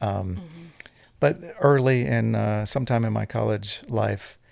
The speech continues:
Speaker 1: uh, that's when I started getting exposed to, you know, either more, uh, metaphysical or Eastern, uh, thought. Um, and so that started a lot of reading and exploration,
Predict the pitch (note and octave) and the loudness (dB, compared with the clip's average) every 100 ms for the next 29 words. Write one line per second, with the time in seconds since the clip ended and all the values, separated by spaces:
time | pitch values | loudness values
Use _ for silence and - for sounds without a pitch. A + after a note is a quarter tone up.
0 | - - _ _ - G#2+ G#2 G#2 A2+ - | -20 -20 _ _ -4 -2 -2 -4 -4 -2
1 | A2 G#2+ A2+ G#2 G#2+ G#2+ G#2+ - - A2 | -2 -2 -2 -4 -2 -2 -4 -6 -4 -2
2 | G2+ A2+ G#2+ G2 A2 A#2 G#2 A2+ A2 G#2+ | -4 -4 -4 -4 -4 -2 -2 -4 -4 -4
3 | G#2 G2+ A#2 G#2+ G#2+ G2+ G2+ A2 G#2 A#2 | -4 -4 -4 -2 -4 -4 -4 -4 -4 -6
4 | A#2 - A#2 A2 - - - - _ - | -4 -2 -2 -4 -10 -20 -20 -20 _ -8
5 | - A#2+ - B2 A#2+ B2+ - - A#2+ A2+ | -4 -4 -2 0 0 -4 -10 -8 -6 -4
6 | A2 - A2+ A#2 - - - _ _ _ | -4 -2 -2 -2 -6 -16 -20 _ _ _
7 | _ - A2 G#2+ G#2+ G#2 A2+ G#2 A2 - | _ -4 -2 -2 -2 -2 -4 -4 -4 -2
8 | A2 G#2 G#2 G#2+ G#2+ G2+ G#2+ G#2+ A2+ A2+ | -2 -4 -4 -4 -4 -6 -4 -2 -2 -2
9 | A2+ G#2 G2 G2 - G#2 G#2 A2 - A#2+ | -2 -4 -4 -6 -6 -2 0 -2 -2 -4
10 | A2 G#2+ | -4 -4